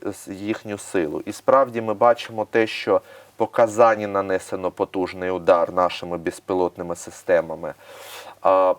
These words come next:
по Рильську був нанесений ракетний удар. Ми справді знищили велику кількість ворога там. Ми атакували Таганрог знову, ми атакували інші російські міста.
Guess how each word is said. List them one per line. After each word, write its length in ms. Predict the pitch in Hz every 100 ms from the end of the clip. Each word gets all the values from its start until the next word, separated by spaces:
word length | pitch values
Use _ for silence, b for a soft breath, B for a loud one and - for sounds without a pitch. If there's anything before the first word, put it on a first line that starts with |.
| -
по 180 | 120
Рильську 600 | 113 113 131 113 - -
був 320 | 101 101 98 98
нанесений 680 | 101 101 101 - 101 95
ракетний 580 | 95 - - 101 - 98
удар. 440 | 92 87 95 87 87
Ми 320 | 92 92 87 -
справді 640 | - - 104 101 92 92
знищили 540 | 90 98 95 - 92 87
велику 460 | 90 90 92 -
кількість 540 | 95 104 95 - 98 -
ворога 460 | 92 107 98 90 87
там. 320 | - 76 76 B B B B -
Ми 460 | 98 104 107 104 -
атакували 920 | - 104 - 98 101 107 107 104 98
Таганрог 760 | - 104 98 101 92 101 113 92
знову, 400 | 95 90 85 80
ми 280 | 80 87 95
атакували 880 | 92 - 92 - 87 95 98 95 87
інші 340 | 101 107 104 95
російські 520 | 92 - 90 - 90
міста. 460 | 90 - - 82